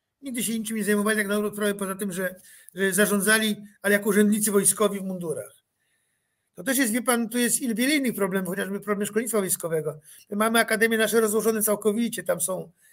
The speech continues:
ludzie, którzy, którzy nie są żołnierzami, a są, y, urzędnikami w mundurach, którzy zarządzają w sposób, bym powiedział, bardziej geopolityczny niż wojskowy.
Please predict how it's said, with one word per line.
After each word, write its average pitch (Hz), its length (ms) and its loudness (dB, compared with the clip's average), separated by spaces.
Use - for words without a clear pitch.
ludzie, 208 200 2
którzy, 196 480 0
którzy 196 260 -4
nie 220 100 4
są 220 160 6
żołnierzami, 220 640 6
a 220 120 6
są, 208 440 2
y, 185 200 0
urzędnikami 214 580 2
w - 20 0
mundurach, 226 460 4
którzy 202 480 0
zarządzają 208 500 2
w 214 40 -6
sposób, 202 260 -4
bym 208 140 0
powiedział, 202 460 0
bardziej 202 340 6
geopolityczny 240 1300 6
niż 208 120 -4
wojskowy. 202 760 4